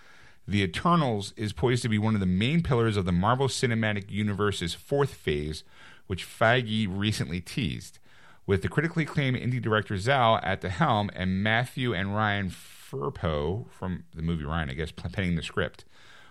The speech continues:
Marvel appears ready to take audiences in a different kind of ride with The Eternals, and that's a ride into the psychedelic cosmic mind of Jack Kirby.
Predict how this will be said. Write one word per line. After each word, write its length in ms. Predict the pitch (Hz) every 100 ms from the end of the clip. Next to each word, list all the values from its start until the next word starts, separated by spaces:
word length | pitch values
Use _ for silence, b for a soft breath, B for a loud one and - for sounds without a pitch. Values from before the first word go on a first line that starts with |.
| b
Marvel 400 | 92 113 120 113
appears 360 | 98 113 104 90
ready 220 | 110 113
to 80 | 95
take 280 | 90 82
audiences 480 | - 90 101 92 85
in 60 | 76
a 20 |
different 240 | 85 -
kind 120 | 90 67
of 80 | 80
ride 240 | 113 151
with 180 | 135 135
The 100 | 135
Eternals, 560 | 131 - 135 135 131 - b b b b -
and 280 | 98 92
that's 220 | 98 104 -
a 80 |
ride 480 | 110 107 95 98 98
into 260 | - 92 -
the 100 | 90
psychedelic 580 | 82 - 101 117 110 107
cosmic 580 | - - 113 123 139 -
mind 340 | 98 104 117
of 120 | 69
Jack 440 | 73 85 90 113 -
Kirby. 580 | - - 110 90 76